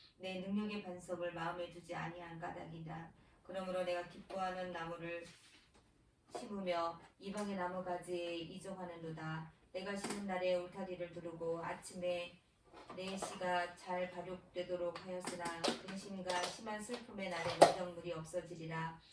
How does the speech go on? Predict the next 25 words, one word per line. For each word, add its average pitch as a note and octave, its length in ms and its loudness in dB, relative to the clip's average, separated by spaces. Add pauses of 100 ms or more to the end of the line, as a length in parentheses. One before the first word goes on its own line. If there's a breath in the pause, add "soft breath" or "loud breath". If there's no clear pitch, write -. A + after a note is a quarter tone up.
(140 loud breath)
슬프다. G3 680 0
많은 F3+ 400 2
민족이 F#3+ 400 -4
소동되었으며, F3+ 1300 -6 (540 loud breath)
이 G3 280 -6 (360)
파도가 G#3+ 420 -2 (460)
치는 A3 360 -8
소리같이 G3 640 -4
그들을 F3+ 440 -2
소동하였고, E3 1000 -2 (220 loud breath)
열방을 G3 440 0
충돌하였을 G3+ 1160 -2
때 F3 240 0
큰 A#3 160 -8 (100)
물이 G3 320 -2
몰려옴 F3+ 420 -2
같이 E3+ 400 -6
그들을 E3+ 360 -6
충돌하였도다. F3 1160 -4 (320 loud breath)
열방이 G3+ 460 0
충돌하기를 G3 800 0
많은 F#3 400 2
물이 F#3 240 -4
몰려옴과 E3+ 680 -2
같이 E3+ 480 -6